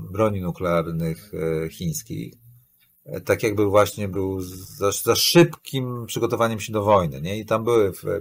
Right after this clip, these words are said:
były problemy z tym, były artykuły na jego temat w Stanach. No, ale on po prostu jest takim pistoletem, tak?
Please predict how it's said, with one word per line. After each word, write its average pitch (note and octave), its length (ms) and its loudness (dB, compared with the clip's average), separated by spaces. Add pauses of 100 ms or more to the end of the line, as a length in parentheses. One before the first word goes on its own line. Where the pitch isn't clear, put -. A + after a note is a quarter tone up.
(140)
były G#2+ 260 4
problemy F2 460 -4
z - 140 -14
tym, E2 220 -10
były D#2+ 180 -2
artykuły D#2+ 360 -6
na D2+ 80 -4
jego D2 160 -8
temat C#2 260 -8
w - 40 -12
Stanach. C#2+ 360 -8 (640)
No, - 80 -2
ale D#3+ 100 8
on D3 60 6
po C3+ 100 -2
prostu C3 260 0
jest A#2 120 -4
takim G2+ 200 -8
pistoletem, E2+ 460 -6
tak? - 140 -12